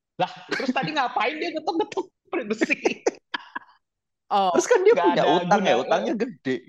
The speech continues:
Speaker 3: gitu. Kayak segampang itukah si ininya ngelepasin gitu?
Speaker 1: Iya.
Speaker 3: Aduh, apa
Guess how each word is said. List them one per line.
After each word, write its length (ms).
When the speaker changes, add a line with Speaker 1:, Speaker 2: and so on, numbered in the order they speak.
Speaker 3:
gitu. 160
Kayak 200
segampang 520
itukah 340
si 60
ininya 280
ngelepasin 540
gitu? 140
Speaker 1:
Iya. 500
Speaker 3:
Aduh, 300
apa 140